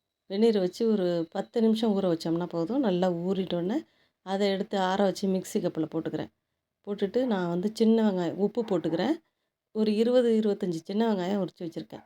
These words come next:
அது பெரிய வெங்காயத்தை விட சின்ன வெங்காயம் தான் இதுக்கு டேஸ்ட்டாக இருக்கும். நல்லா தண்ணியே விடாம அரைச்சு எடுத்துக்கிறேன் பாருங்க. இப்ப நல்லா அரைச்சிட்டு அது கூட ஒரு ஸ்பூன் சர்க்கரையை வந்து, அஹ், போட்டிருக்கேன். அப்பதான் நல்லா இருக்கும் அது டேஸ்ட்டு.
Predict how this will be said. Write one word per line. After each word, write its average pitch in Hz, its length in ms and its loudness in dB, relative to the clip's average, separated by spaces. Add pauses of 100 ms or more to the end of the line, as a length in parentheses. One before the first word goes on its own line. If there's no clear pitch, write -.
(480)
அது 175 140 -2 (220)
பெரிய 220 240 4
வெங்காயத்தை 190 380 4
விட 175 160 0
சின்ன 196 240 -2
வெங்காயம் 170 340 0
தான் 190 100 0
இதுக்கு 165 200 -6
டேஸ்ட்டாக 156 360 -4
இருக்கும். 160 220 -6
நல்லா 196 340 4 (180)
தண்ணியே 202 400 6
விடாம 185 420 0 (540)
அரைச்சு 165 300 -6
எடுத்துக்கிறேன் 151 460 -8
பாருங்க. - 200 -16 (240)
இப்ப 180 160 -6
நல்லா 185 260 2
அரைச்சிட்டு 180 400 -2
அது 285 160 2
கூட 196 220 0
ஒரு 190 240 2
ஸ்பூன் 240 300 -10 (500)
சர்க்கரையை 214 420 -2
வந்து, 175 260 0 (680)
அஹ், 190 160 -6
போட்டிருக்கேன். 180 480 -4
அப்பதான் 180 340 -2
நல்லா 175 220 -2
இருக்கும் 165 280 -6
அது 156 160 -8
டேஸ்ட்டு. - 380 -10